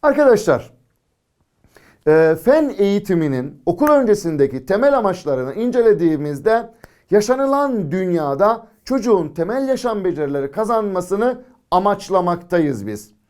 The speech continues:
Erken çocukluk döneminde fen eğitiminin amacı yaşadığımız dünyada, çevremizde ve hayatımızda temel yaşam becerilerini çocuğa kazandırmaya çalışmaktır. Her çocuğun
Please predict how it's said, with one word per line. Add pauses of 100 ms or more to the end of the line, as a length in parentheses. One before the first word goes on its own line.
(360)
Erken
çocukluk
döneminde
fen
eğitiminin
amacı (340)
yaşadığımız
dünyada,
çevremizde (200)
ve
hayatımızda (200)
temel
yaşam
becerilerini
çocuğa
kazandırmaya
çalışmaktır. (600)
Her
çocuğun